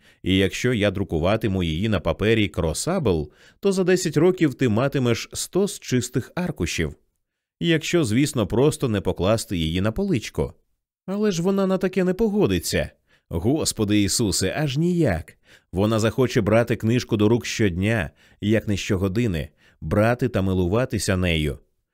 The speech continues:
Обличчя Енні набуло дивного скам'янілого виразу.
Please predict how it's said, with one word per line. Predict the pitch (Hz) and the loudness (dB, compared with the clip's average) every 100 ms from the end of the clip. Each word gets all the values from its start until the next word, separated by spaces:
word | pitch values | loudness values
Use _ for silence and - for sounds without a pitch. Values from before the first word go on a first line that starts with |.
| _ _ | _ _
Обличчя | 175 180 214 - 170 - | -4 0 0 0 -4 -2
Енні | 165 170 151 | -2 0 0
набуло | 113 95 113 - | 0 0 0 2
дивного | 113 139 135 113 | 0 0 0 0
скам'янілого | 113 - 98 90 87 92 98 117 | -2 -2 -2 0 0 0 2 0
виразу. | 147 135 82 82 69 | 0 0 -2 -4 -8